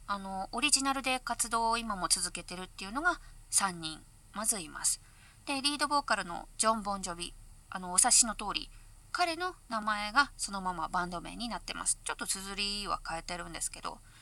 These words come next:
で、彼はですね、あの、本当にめちゃめちゃイケメンで、まあ、笑顔がとってもキュートな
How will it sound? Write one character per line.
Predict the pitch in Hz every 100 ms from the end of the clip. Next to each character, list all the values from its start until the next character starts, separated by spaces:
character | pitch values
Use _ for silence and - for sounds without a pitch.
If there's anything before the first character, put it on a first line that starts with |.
| - - - -
で、 |
彼 | - 349 359
は | 233
で | 180
す | -
ね、 | 180
あ | 180
の、 | 175 175
本 | 175 202 247
当 | 247 226
に | 220 214 - - - - - -
め | 180 180
ち | -
ゃ | 208
め |
ち | 202
ゃ | 208 202 202 -
イ |
ケ | 190 185
メ | 180
ン | 180 - - - - -
で、 | 214 233 226 175 - - -
ま | 202
あ、 | -
笑 | 220
顔 | 208
が | 185
と | 165
っ | 180
て | -
も | 233
キ | 226 240
ュ |
ー |
ト | 190
な | 175 160